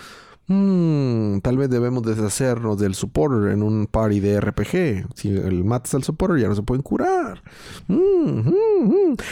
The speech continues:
Entonces Goku está usando la teletransportación para llevarse a, a Gas lo más lejos posible. Entonces lo lleva a un planeta donde está este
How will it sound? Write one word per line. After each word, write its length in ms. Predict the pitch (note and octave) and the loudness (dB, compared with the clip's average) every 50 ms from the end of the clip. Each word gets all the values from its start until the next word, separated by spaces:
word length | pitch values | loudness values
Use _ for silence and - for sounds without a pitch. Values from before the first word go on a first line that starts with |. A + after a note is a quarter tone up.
| - - - | -10 -6 -2
Entonces 240 | D3 E3+ F3+ F#3 | 2 2 4 4
Goku 340 | G3 G#3+ - - G#3 G#3+ A3 - - - - - - - - | 4 2 2 2 2 0 0 -2 -6 -20 -20 -18 -16 -6 -2
está 240 | C#3+ C#3+ - D#3+ E3 | -2 0 2 2 2
usando 260 | D#3 F3+ E3 D#3+ E3+ | 2 2 2 2 2
la 120 | E3 D#3+ | 2 2
teletransportación 800 | D#3 E3+ D#3+ D#3 D#3+ D#3 D3 - D#3 C3 B2 C3+ B2+ - C3+ C#3 | 2 0 0 0 0 -2 -2 -2 -4 -4 -2 -2 -2 -2 -2 -2
para 180 | C3+ - B2+ A2+ | -2 0 0 2
llevarse 400 | G#2 G#2+ G#2 G#2+ G#2+ - - B2+ | 2 2 2 2 2 0 0 -2
a, 80 | A#2+ - - - | -4 -4 -8 -6
a 140 | - G2 G2+ | -2 -2 0
Gas 360 | G2 G2 G#2 A2 C3+ - - | 0 0 0 0 0 -2 -2
lo 160 | - A2 G#2 | 0 2 2
más 140 | F#2+ F#2+ F#2+ | 4 4 2
lejos 200 | F#2+ G2 - A#2 A2 | 2 2 0 0 0
posible. 340 | - C3 - G3 F#3+ E3+ D3+ | 0 0 2 2 2 2 2
Entonces 260 | A2+ - A2+ - B2 | 0 0 0 0 2
lo 60 | A#2 | 2
lleva 220 | A2 A2+ A#2+ A#2+ B2 | 2 4 4 4 4
a 20 | |
un 100 | C3+ C3 | 4 2
planeta 400 | - C3 A2 A2+ A2 A2 - D3 | 2 2 2 2 2 0 2 0
donde 180 | C#3+ B2+ A#2 A2+ | 0 2 2 0
está 220 | - - A#2+ A#2+ | 0 0 0 0
este 520 | B2 A#2+ - C#3+ C3+ B2+ B2+ A#2+ A2+ A2+ | 0 0 0 0 2 2 2 2 0 0